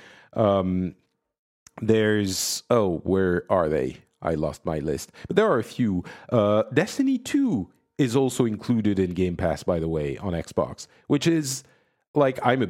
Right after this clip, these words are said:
I, you know me, I'm a big Destiny fan, and Destiny two and its expansion, when it comes out November ten, um, will be included in Game Pass. Like, I don't need to buy those expansions <laughs> anymore. That's awesome. I,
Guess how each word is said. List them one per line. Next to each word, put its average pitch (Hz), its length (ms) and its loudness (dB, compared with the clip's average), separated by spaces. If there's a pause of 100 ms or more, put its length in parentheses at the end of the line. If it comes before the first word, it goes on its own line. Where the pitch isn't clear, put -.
(120)
I, 101 180 2
you 95 180 -4
know 80 160 -4
me, 76 180 -8
I'm 80 160 -6
a 76 40 -8
big 80 280 -6
Destiny 90 400 -4
fan, 104 480 0
and 101 180 -2
Destiny 123 320 -2
two 127 200 -2
and 110 100 0
its 107 160 -2
expansion, 117 540 -2
when 98 120 0
it 98 100 -2
comes 101 240 -2
out 101 280 0
November 87 720 -4
ten, 339 300 -6 (640)
um, 110 680 2
will 131 160 2
be 147 120 0
included 139 580 0 (460)
in 202 420 0
Game 233 240 2
Pass. 104 380 -2
Like, 135 240 2
I 160 100 6
don't 170 160 0
need 160 180 -2
to 151 100 -2
buy 123 320 2
those 113 220 0
expansions 120 540 -2
<laughs> - 260 -4
anymore. 175 340 -2 (480)
That's 180 220 2
awesome. 180 420 0
I, 160 180 2